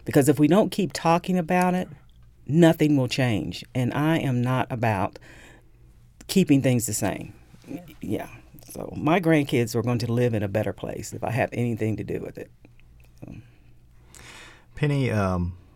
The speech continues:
Speaker 3: I was reading a press release for your, your ted, uh, your talk tonight for Community Voices, and you had a phrase in there called, uh, "being a citizen in a time of great danger."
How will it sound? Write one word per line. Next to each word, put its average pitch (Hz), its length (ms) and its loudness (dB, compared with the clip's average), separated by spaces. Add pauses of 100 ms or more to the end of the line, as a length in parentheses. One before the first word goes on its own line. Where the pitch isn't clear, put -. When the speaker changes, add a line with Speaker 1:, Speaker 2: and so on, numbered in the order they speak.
(100)
Speaker 3:
I 107 80 0
was 98 120 -2
reading 107 380 2
a 87 100 -2
press 123 320 0
release 90 520 -4
for 101 120 -2
your, 87 400 -4
your 87 140 -6
ted, 113 340 -4
uh, 117 60 -2
your 95 240 -2
talk 104 260 0
tonight 95 320 -2
for 98 100 -6
Community 95 340 -4
Voices, 90 600 -4 (480)
and 104 220 0
you 98 80 0
had 131 160 2
a 117 40 4
phrase 113 280 2
in 107 80 2
there 95 140 2
called, 90 600 -2
uh, 87 240 -4
"being 104 240 -2
a 95 60 -2
citizen 101 400 -2
in 92 100 -4
a 87 40 -4
time 92 260 -6
of 87 100 -10
great 90 220 -6
danger." 85 460 -8